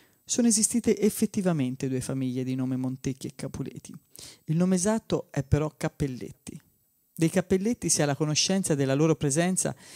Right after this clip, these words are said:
fino agli anni della permanenza di Dante a Verona, nella casa di Giulietta,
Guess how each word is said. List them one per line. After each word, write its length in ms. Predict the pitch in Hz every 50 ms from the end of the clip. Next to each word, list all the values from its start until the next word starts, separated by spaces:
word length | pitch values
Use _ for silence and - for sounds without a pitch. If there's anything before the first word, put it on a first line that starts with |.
| - - -
fino 240 | - - 202 190
agli 140 | 185 180 190
anni 180 | 202 208 202 185
della 180 | 160 143 147
permanenza 640 | - - 151 143 156 151 151 165 170 180 165 - 143
di 100 | 131 135
Dante 380 | 135 135 135 135 135 135 - 139
a 60 | 123
Verona, 520 | 123 127 120 123 - - - - - 143 139 - _ _ _ - - - - _
nella 200 | - 151 151 151
casa 240 | 156 - 151 139 143
di 140 | 135 135 127
Giulietta, 600 | 123 131 123 120 - - - - _ - - -